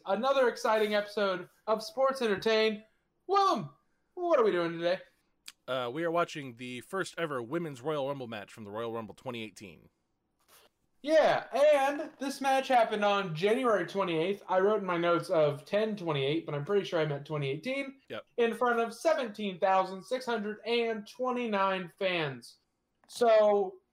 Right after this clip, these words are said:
Speaker 1: essentially the build-up to this pay-per-view is almost non-existent. You know, Rumbles don't normally have a lot of story going in.
Speaker 2: Yep.
Speaker 1: Um,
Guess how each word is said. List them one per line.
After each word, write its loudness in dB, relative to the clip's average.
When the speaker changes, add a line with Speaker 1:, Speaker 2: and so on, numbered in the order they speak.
Speaker 1:
essentially 2
the 2
build-up 4
to -2
this -4
pay-per-view -2
is -2
almost -2
non-existent. -2
You -6
know, -2
Rumbles -2
don't 0
normally -2
have -4
a -4
lot 0
of -6
story -4
going -2
in. -8
Speaker 2:
Yep. -12
Speaker 1:
Um, 2